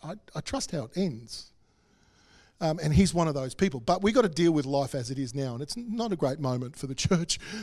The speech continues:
um, for the impact of the gospel and shaping people's lives. He speaks about that, and he said, "Look, a lot of people are talking about a crisis of faith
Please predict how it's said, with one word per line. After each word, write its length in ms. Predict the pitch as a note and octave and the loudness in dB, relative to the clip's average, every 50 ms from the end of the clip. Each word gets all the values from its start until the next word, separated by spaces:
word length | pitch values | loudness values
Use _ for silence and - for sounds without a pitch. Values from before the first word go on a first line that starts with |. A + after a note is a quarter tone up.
| F#3+ - | -6 -2
um, 280 | - D#3+ D3 D#3 D#3 G#3+ A3+ A3+ B3 | 0 2 2 2 0 -4 -6 -10 -6
for 120 | - - D4 | 0 0 2
the 240 | C#4+ G3 C#4 C4 | 2 0 0 0
impact 600 | G#3 A3 G#3+ - - C#3+ B2+ G#2+ - - - - - - | 2 2 0 0 -2 -6 -6 -6 -10 -16 -20 -20 -14 -10
of 100 | E3 D3+ | -10 -6
the 80 | C#3+ D3+ | -6 -6
gospel 440 | A#2+ - F3+ F3+ F3 - - E3 D3 | -4 -2 -2 -2 -2 -4 -4 -4 -4
and 100 | C3+ C3+ | -2 -4
shaping 340 | - - F3+ F#3 - D#3+ C3+ | -2 -2 -2 -2 -2 -6 -6
people's 360 | - D3+ D3 D3 C3+ A2 A#2 | -6 -8 -8 -6 -8 -8 -8
lives. 420 | A#2+ A#2+ A#2+ A2+ A2+ - - - - - - - - - - - - | -8 -8 -8 -10 -12 -14 -16 -20 -20 -20 -20 -20 -20 -18 -18 -10 0
He 160 | - - A3+ - | 4 4 4 4
speaks 340 | - - - G3+ F#3+ - | 4 2 2 2 2 2
about 240 | - D3+ D3 C#3 C3+ | 2 2 2 0 2
that, 240 | - D3+ D#3 G#3 - - - - - - - | 2 0 0 0 -4 -14 -20 -20 -14 -4 0
and 100 | - F#3 | 2 2
he 60 | F3+ | 2
said, 260 | E3+ - - F#3+ F3+ | 2 2 2 2 2
"Look, 220 | G3 G3 F3 - - | 2 2 0 2 2
a 40 | D#3 | 4
lot 140 | F3+ G#3+ | 4 4
of 60 | A3 - | 4 4
people 400 | G3 F3+ - D#3+ D3 D#3 - - _ _ _ _ _ - | 2 2 2 2 -2 -2 -4 -10 _ _ _ _ _ -6
are 80 | - C#3+ | -6 -4
talking 480 | - - - - B3 G#3+ - G3 E3+ C#3+ | 0 4 4 6 4 4 0 -4 -4 -4
about 260 | B2+ C#3+ C#3 C#3 C3+ | -2 0 -2 -2 -2
a 40 | B2 | -6
crisis 600 | - - - - G3 A3 G3 - - E3+ - - | -12 -10 -4 0 2 2 2 2 0 -2 -2 -4
of 80 | C3 | -4
faith 600 | - - - - G#3+ G#3+ C3 G#2 - - - - | -8 -10 -6 -4 -4 -4 -4 -6 -10 -14 -16 -16